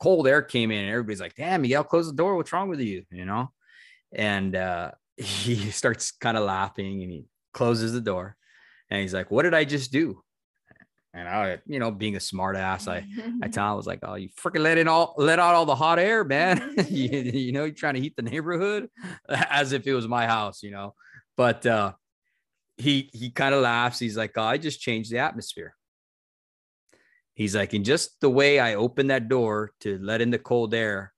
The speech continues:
Speaker 1: I can shut it to keep that cold air from coming in." He's like, "That's the same thing as fathers. We're the gatekeepers. We are control, uh,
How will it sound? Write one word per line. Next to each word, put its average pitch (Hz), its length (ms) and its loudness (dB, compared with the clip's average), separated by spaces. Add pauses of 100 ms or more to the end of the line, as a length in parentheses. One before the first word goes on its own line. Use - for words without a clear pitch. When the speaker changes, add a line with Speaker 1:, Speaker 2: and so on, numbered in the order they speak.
(220)
Speaker 1:
I 92 120 -8
can 95 180 -10
shut 156 400 0
it - 180 -6 (1700)
to 110 80 -4
keep - 260 -8
that 95 160 -4
cold 90 240 -8
air 80 60 -12
from 85 160 -16
coming - 280 -14
in." - 140 -20
He's 87 180 -14
like, 92 100 -14
"That's 117 200 -4
the 170 60 -4
same 135 380 -2
thing 117 360 -2
as 101 180 -6
fathers. 104 600 -4 (220)
We're 107 140 2
the 160 80 -2
gatekeepers. - 800 -6 (800)
We 110 140 2
are 143 100 4
control, 120 720 0
uh, 101 240 -6